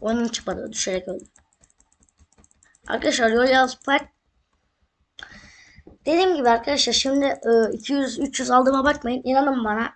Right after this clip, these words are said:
Eğer bana ufacık bile güvenliğiniz varsa yani bilin ki gerçekten O B S açık olduğundan dolayıdır. Diyelim siz video çekeceksiniz. Yine iyi F P S alırsınız. Benim F P S taktiklerimi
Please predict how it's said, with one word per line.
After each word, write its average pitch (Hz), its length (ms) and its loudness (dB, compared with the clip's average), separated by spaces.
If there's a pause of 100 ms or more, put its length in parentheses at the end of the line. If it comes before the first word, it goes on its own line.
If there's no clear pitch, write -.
(140)
Eğer 254 260 -2
bana 269 160 -4
ufacık - 460 -6
bile 262 140 -8
güvenliğiniz 277 680 -12
varsa 302 440 -10 (1400)
yani - 240 -8 (840)
bilin 294 320 2
ki - 320 -6 (200)
gerçekten 247 840 -6
O 254 260 0
B 240 160 0
S - 120 -8
açık - 240 -6
olduğundan 202 460 -8
dolayıdır. 190 360 -6
Diyelim 262 320 -2
siz 247 220 -8
video 247 200 -2
çekeceksiniz. 208 680 -4
Yine 269 260 -2
iyi 185 320 -6
F - 80 -16
P 185 120 -8
S 196 140 -10
alırsınız. 196 420 -10
Benim 254 180 -4 (300)
F 226 240 -2
P 226 160 0
S 220 100 -6
taktiklerimi 196 840 -6